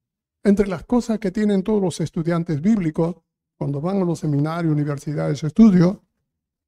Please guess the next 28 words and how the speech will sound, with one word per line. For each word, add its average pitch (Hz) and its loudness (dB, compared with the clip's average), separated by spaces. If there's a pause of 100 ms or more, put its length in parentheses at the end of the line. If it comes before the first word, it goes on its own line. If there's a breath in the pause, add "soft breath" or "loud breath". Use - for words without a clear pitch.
(180)
tienen 269 8
que 226 0
leer 190 2
mucho 185 2 (160)
de 185 -8
la 147 -6
Biblia, 156 0 (680)
tienen 233 6
que 190 0
aprenderse 185 0
los 160 2
libros 196 0
casi 185 -4
de 165 0
memoria, 165 0 (460)
tienen 254 2
que - -4
aprender 202 0
tantos 233 -2
textos 180 0
bíblicos. 165 2 (460)
Y 180 4
yo 175 8
mismo 208 2 (120)
he - -20
preguntado 160 2
algunas 175 2
veces, 143 -2